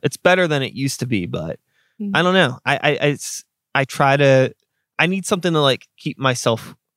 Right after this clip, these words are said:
Speaker 1: grounded at times. And I don't know what it is other than just, like,
Speaker 2: Yeah.
Speaker 1: me realizing that I'm being a total ding dong.
Speaker 2: <laughs>
Speaker 1: But
Speaker 2: You're more aware. You get more self-aware.
Speaker 1: Yeah, I try, trying to be a lot more, a lot more self-aware, you know, in terms of being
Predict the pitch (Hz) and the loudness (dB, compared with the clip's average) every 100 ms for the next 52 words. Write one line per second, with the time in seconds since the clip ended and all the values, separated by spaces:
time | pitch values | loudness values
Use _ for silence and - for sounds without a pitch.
0 | _ _ 113 110 110 101 - 95 - 107 | _ _ -2 0 -2 -4 -4 -6 -6 -8
1 | 101 113 110 107 - 147 135 127 120 123 | -6 -4 -4 -4 -2 -2 0 0 2 0
2 | 113 113 113 120 117 117 117 117 117 - | 0 -2 -2 0 0 0 0 -2 -2 -6
3 | 117 - _ _ 220 131 120 123 117 117 | -6 -10 _ _ 0 2 4 4 2 2
4 | 120 123 104 120 120 113 113 - 110 113 | 0 0 0 2 2 2 0 0 0 0
5 | 117 123 143 _ _ 98 104 104 107 78 | -2 -6 -8 _ _ -6 -4 -2 -4 -4
6 | 55 151 - 269 320 269 403 - _ _ | -4 -4 -4 -6 -4 0 -2 -4 _ _
7 | - 131 143 127 508 466 415 415 185 233 | -8 0 2 4 0 -2 -4 -4 -8 -12
8 | 254 330 320 - 269 - 165 151 151 151 | -12 -14 -12 -12 -14 -14 -16 -4 0 2
9 | 151 160 190 180 170 - 170 160 156 135 | 2 2 2 4 2 -2 -2 0 0 0
10 | 127 127 - 131 135 135 123 131 123 123 | 0 0 0 0 2 2 2 0 0 0
11 | 127 - - 135 131 127 - 123 113 - | -2 -10 -2 2 4 4 2 -2 -4 -2
12 | 117 - 104 107 113 131 135 135 127 - | -2 -2 -2 0 0 0 2 2 0 -10
13 | _ 160 156 196 208 190 180 151 123 151 | _ 0 2 4 4 4 2 2 -4 2
14 | 160 151 147 143 123 | 4 4 4 2 -2